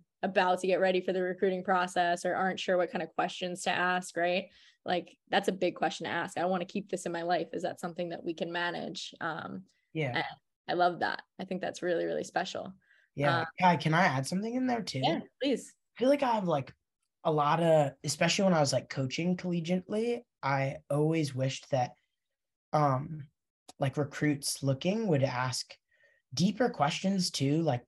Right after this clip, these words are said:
Speaker 2: push, push a little bit. Like, coaches deserve to give you answers, like,
Speaker 1: Mm-hmm.
Speaker 2: beyond, you know, "What's it like to go to school here?" Or, um,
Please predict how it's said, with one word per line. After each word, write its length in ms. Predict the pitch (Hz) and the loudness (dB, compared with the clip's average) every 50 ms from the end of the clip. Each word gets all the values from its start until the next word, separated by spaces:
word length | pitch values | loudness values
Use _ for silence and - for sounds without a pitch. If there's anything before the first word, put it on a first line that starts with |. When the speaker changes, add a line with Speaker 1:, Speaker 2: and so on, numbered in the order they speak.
| _ - | _ -4
Speaker 2:
push, 200 | - 226 240 240 - _ - | -4 -4 -4 -4 -8 _ -6
push 240 | - - - - - | -2 0 0 2 2
a 60 | 208 | 2
little 240 | 170 135 123 120 110 | 4 2 2 0 -2
bit. 200 | 110 117 117 - | -2 -4 -6 -4
Like, 200 | - 135 131 - - | -4 -4 -4 -4 -2
coaches 340 | - 185 190 - 214 190 | -2 -2 -2 -2 -4 -4
deserve 420 | - 151 143 131 139 135 143 139 139 | 0 0 2 2 4 2 2 0 0
to 240 | - 135 123 117 117 - - - - - _ - | 2 2 2 2 0 -8 -18 -20 -20 -20 _ 0
give 160 | - 151 147 | 2 2 4
you 120 | - 147 131 | 4 2 2
answers, 760 | 127 117 113 120 131 - - 208 226 240 240 240 - - - - | 2 0 0 0 0 0 0 0 0 0 -2 -4 -6 -6 -2 0
like, 300 | 147 135 120 120 - _ - - - - _ - - 165 156 | 2 2 2 0 -4 _ -20 -20 -20 -18 _ 2 4 6 6
Speaker 1:
Mm-hmm. 100 | 147 135 139 | 8 6 6
Speaker 2:
beyond, 320 | 143 139 139 139 135 131 | 4 4 4 2 2 0
you 140 | 147 147 139 | 0 0 0
know, 280 | 131 127 123 120 - - | 2 2 0 -2 -4 -4
"What's 280 | - 143 135 131 - 151 | -2 0 0 0 0 -2
it 80 | 135 | 0
like 200 | 131 127 127 127 - | 0 0 -2 -2 0
to 60 | 139 | 0
go 80 | 139 131 | 2 2
to 60 | 123 | 2
school 320 | 120 - - 135 131 131 | 0 -4 -2 0 0 2
here?" 480 | 131 127 139 139 139 135 135 131 127 127 | 2 2 2 4 4 6 6 4 4 2
Or, 420 | - 123 123 120 123 123 120 117 - - - - - _ _ - | 0 2 2 4 4 4 2 0 -4 -12 -20 -20 -20 _ _ -2
um, 480 | 135 131 123 113 107 110 123 123 120 | 0 0 0 0 -2 -4 -6 -6 -8